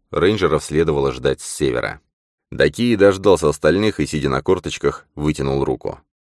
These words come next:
Анна и Коуви поравнялись с проводником. Через просвет в листве Коуви увидел бревенчатую хижину у опушки. Теперь-то он понял, где находится.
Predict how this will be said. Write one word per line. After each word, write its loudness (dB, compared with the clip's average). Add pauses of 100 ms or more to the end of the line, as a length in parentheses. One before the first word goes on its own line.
(200)
Анна 0
и 0
Коуви 4
поравнялись 0
с -14
проводником. -2 (280)
Через 0
просвет 2
в 0
листве 0
Коуви 2
увидел 0
бревенчатую -2
хижину -4
у 2
опушки. -6 (220)
Теперь-то 0
он -2
понял, 2
где 0
находится. -2